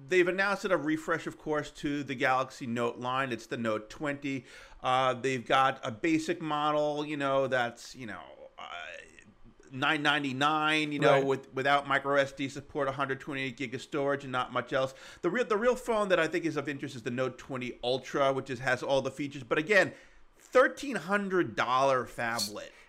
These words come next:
Speaker 2: Yeah, starting price.
Speaker 1: I, I mean, the, despite everything else that they've possibly announced in terms of features, that's what hits you right in the face, like, like, right there.
Speaker 2: <laughs> Right. Yeah, so there's two, two phones, like you said. The nine ninety-nine Note twenty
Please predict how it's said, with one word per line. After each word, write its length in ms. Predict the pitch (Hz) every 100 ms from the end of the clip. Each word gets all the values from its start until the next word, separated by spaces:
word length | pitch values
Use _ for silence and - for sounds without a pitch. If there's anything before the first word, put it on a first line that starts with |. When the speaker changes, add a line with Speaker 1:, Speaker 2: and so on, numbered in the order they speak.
| -
Speaker 2:
Yeah, 140 | 160 139
starting 500 | - 190 190 180 151
price. 460 | 156 127 127 - 117
Speaker 1:
I, 80 | 156 -
I 40 |
mean, 180 | 170 190
the, 80 | 170
despite 600 | - - 180 - 240 262 -
everything 360 | 220 214 190
else 280 | 131 147 170
that 120 | 180 175
they've 160 | 147
possibly 500 | - 151 156 160 147
announced 360 | 131 135 147 147
in 80 | 135
terms 240 | 151 131
of 80 | 127
features, 480 | 139 143 170 156 -
that's 260 | 143 156
what 100 | 160
hits 200 | 143 156 -
you 80 |
right 140 | 127 127
in 80 | 117
the 40 |
face, 520 | 117 131 117 104 - _
like, 160 | 117 104 - -
like, 140 | 113 113
right 220 | 117 107
there. 280 | 104 98 - 202 -
Speaker 2:
<laughs> 260 | - -
Right. 160 | 175 165 - - - -
Yeah, 140 | 208
so 140 | 180 202
there's 180 | 185
two, 360 | - 262 240 - -
two 160 | - 254
phones, 260 | 226 220
like 160 | 202 202
you 80 | 190
said. 340 | 196 190 190 - -
The 140 | 165
nine 420 | 170 170 190 226 214
ninety-nine 720 | 214 202 196 180 185 175 156
Note 260 | 170 190
twenty 560 | - 180 185 180 170